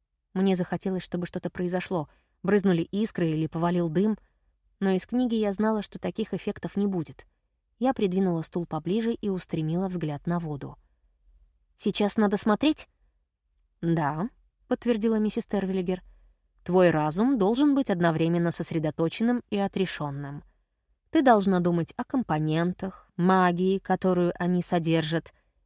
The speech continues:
и о своём желании отыскать объект заклинания.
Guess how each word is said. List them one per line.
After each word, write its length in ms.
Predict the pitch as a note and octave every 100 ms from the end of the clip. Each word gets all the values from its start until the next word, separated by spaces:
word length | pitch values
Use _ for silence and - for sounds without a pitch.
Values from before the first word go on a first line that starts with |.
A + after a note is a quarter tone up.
| -
и 80 | B3+
о 80 | D#4+
своём 500 | - C#4 B3 G3 A3
желании 540 | A#3+ G#3 E3+ F3+ A3
отыскать 560 | - A#3+ A#3 - D#3 -
объект 400 | F#3+ E3 D#3 E3
заклинания. 800 | E3+ F#3+ F#3+ D3+ C3 C#3+ C3